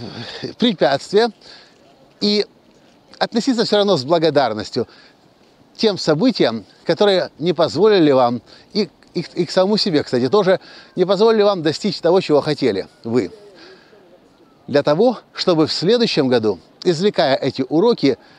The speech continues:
обязательно достигать то, что вам очень важно достичь. Поэтому тут только вам решать,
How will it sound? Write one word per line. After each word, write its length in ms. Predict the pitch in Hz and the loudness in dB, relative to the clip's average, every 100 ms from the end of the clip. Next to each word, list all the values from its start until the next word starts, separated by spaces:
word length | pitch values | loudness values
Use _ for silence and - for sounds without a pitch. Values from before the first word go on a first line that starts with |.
| _ | _
обязательно 680 | - 165 190 160 123 120 120 | -2 0 2 2 0 -2 -4
достигать 480 | 123 - 127 127 117 | -4 -2 0 0 2
то, 260 | 214 220 - | 2 2 -2
что 220 | - 160 | -4 0
вам 120 | 139 160 | 0 -2
очень 260 | 180 147 | -4 -2
важно 380 | 127 123 120 117 - - | -2 -2 -4 -10 -12 -8
достичь. 500 | 131 127 - 101 - _ - - | -4 -4 -6 -12 -12 _ -20 -2
Поэтому 420 | 190 226 220 214 | 0 2 0 0
тут 220 | - 220 - | 0 -2 0
только 340 | 214 190 190 | -2 0 0
вам 220 | 180 147 | 0 0
решать, 380 | 120 - 120 | -2 -2 -2